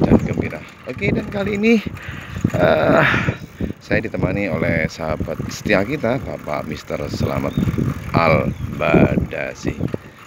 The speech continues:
<clears throat> Oke, sahabat, kawan, dan saudara-saudaraku dimanapun Anda berada,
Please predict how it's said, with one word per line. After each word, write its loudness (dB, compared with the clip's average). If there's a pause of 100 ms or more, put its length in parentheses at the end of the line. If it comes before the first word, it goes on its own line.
(400)
<clears throat> 0
Oke, 6
sahabat, 6
kawan, 4
dan 2
saudara-saudaraku 2
dimanapun 4
Anda 2
berada, -4